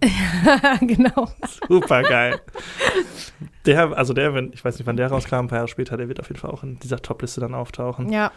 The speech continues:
Speaker 1: und der war auch ultra erfolgreich, ne, Robin Hood?
Speaker 2: Ja.
Speaker 1: Also ich meine, ich weiß nicht, ob's die richtige Stelle ist, das zu sagen, aber es hatte ja in dem Jahr, ähm, <clears throat> hatte Kevin Ko-, äh, Ke-, ähm, Kevin Costner ja zwei fette, fette, fette Filme
Speaker 2: Hm,
Speaker 1: im Kino.
Speaker 2: ja.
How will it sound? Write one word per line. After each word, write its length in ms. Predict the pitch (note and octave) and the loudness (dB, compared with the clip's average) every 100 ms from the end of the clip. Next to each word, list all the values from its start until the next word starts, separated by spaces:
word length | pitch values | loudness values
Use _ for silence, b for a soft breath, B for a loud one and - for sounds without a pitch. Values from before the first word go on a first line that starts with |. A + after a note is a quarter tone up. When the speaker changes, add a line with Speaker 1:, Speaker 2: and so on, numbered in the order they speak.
| B - | B -4
Speaker 1:
und 160 | G#3+ | 2
der 160 | A#3 A3 | 4 6
war 160 | G#3+ - - - | 4 2 -4 -8
auch 200 | - F#3 - | -6 -6 0
ultra 320 | C4 A#3+ - | 2 2 0
erfolgreich, 540 | F#3+ - G3 F#3 F3+ F#3+ | -4 -4 -6 -4 -6 -4
ne, 80 | |
Robin 260 | G3 F#3+ F#3 | -4 -2 -2
Hood? 180 | F#3 F3+ _ - | -4 -6 _ -6
Speaker 2:
Ja. 300 | A2+ G#2+ - b b - | -6 -6 -10 b b 0
Speaker 1:
Also 280 | G#3 G#3 A3 | 2 4 2
ich 120 | G3+ | 2
meine, 320 | A3+ A3+ A3 - - F#2 F2+ F#2 C3 | 2 2 2 -2 -12 -20 -20 -20 -18
ich 140 | - | -6
weiß 100 | A#3+ | -4
nicht, 80 | A#3+ | -4
ob's 120 | A3+ | -6
die 100 | B3+ | -8
richtige 240 | B3 A#3+ | -8 -6
Stelle 240 | B3+ C#4 C#4 | -4 0 0
ist, 100 | C4+ | -2
das 140 | B3+ | -6
zu 60 | A#3 | -2
sagen, 160 | C4 | 0
aber 80 | C#4 | 0
es 100 | A#3 | 0
hatte 160 | C4 C4+ | -2 -2
ja 240 | B3+ B3 - | -2 -2 -2
in 180 | A#3 A3+ | -2 0
dem 200 | B3 C4+ | 2 4
Jahr, 420 | A#3 A#3+ C4 D4 - b b b b - | 4 4 2 0 -8 b b b b -4
ähm, 480 | B3 A#3+ A#3+ A#3 A3+ - - | 4 8 8 6 0 -4 -6
<clears throat> 280 | B3+ B3 F#3+ - - b b b b - | -2 -2 -4 -12 -20 b b b b -2
hatte 260 | G#3 A#3+ B3 | 2 2 2
Kevin 340 | A#3 A#3 A#3 | 2 2 2
Ko-, 100 | - - | 0 0
äh, 180 | A3+ A3 | -2 -2
Ke-, 180 | A3+ | -4
ähm, 280 | - G#3 G3 - - - - | -2 -4 -4 -6 -10 -20 -4
Kevin 200 | A#3 A#3 | 2 4
Costner 320 | A#3+ B3 B3 | 4 2 4
ja 160 | G#3 F#3+ | 4 2
zwei 500 | - A#3+ C4+ A#3 - | 2 4 6 6 2
fette, 320 | - G3+ G3 | -2 -2 -4
fette, 300 | - G3+ F#3 | -4 -4 -2
fette 240 | G3+ F#3 | -4 -4
Filme 320 | - F#3 D3 C3+ | -4 0 2 2
Speaker 2:
Hm, 80 | - | 2
Speaker 1:
im 40 | |
Kino. 320 | B2+ - | 2 6
Speaker 2:
ja. 40 | A3+ | 6